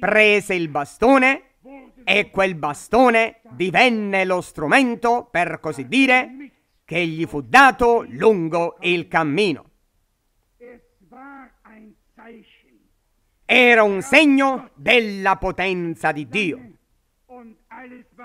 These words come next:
Il serpente e tutto ciò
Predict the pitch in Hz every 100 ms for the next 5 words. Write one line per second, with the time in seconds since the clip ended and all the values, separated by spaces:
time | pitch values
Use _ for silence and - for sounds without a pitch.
0 | 220 _ - - - 208 226 - 208 185
1 | 240 247 156 120 98 _ 180 175 - 311
2 | 359 - 226 - 185 143 -